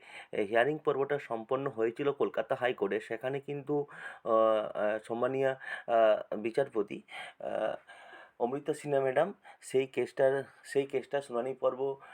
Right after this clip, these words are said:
আহ, করবে বলেছেন আঠাশ তারিখে। আহ, তার আগে কিন্তু সুপ্রিম কোর্টে যেহেতু চব্বিশ তারিখ এবং ছাব্বিশ তারিখে মামলা ছিল, আহ, সে অনুযায়ী, আহ, উনি বললেন, "আমি আঠাশ তারিখে, আহ, সেই মামলা শুনানি পর্ব সম্পন্ন করব।"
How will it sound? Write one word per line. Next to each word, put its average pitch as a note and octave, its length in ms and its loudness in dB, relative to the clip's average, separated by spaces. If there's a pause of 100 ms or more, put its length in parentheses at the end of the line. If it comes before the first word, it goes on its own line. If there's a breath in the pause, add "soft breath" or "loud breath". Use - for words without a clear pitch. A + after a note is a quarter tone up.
(160 loud breath)
আহ, A#2+ 140 2
করবে C3 400 -2
বলেছেন C3+ 580 -2
আঠাশ B2+ 460 -6
তারিখে। B2+ 480 0 (360 loud breath)
আহ, A#2 260 4
তার C3+ 260 4
আগে C#3 180 0
কিন্তু D3 280 -4
সুপ্রিম C3 640 -2
কোর্টে D3+ 280 2
যেহেতু C3 420 -2
চব্বিশ C3 480 -4
তারিখ C#3 280 -2
এবং C3 260 0
ছাব্বিশ A2 340 0
তারিখে C3 340 0
মামলা A2+ 300 0
ছিল, C3+ 260 -4
আহ, A#2+ 800 -2
সে C#3+ 220 -2
অনুযায়ী, D3 480 0 (320 loud breath)
আহ, B2 280 0
উনি B2+ 180 -6
বললেন, B2 360 -2
"আমি C3 160 2
আঠাশ A#2+ 340 -2
তারিখে, C3 300 -4
আহ, - 680 0
সেই C3 320 -2
মামলা B2 320 0
শুনানি A#2 340 -2
পর্ব B2+ 280 -4
সম্পন্ন G#2+ 480 -4
করব।" - 300 -8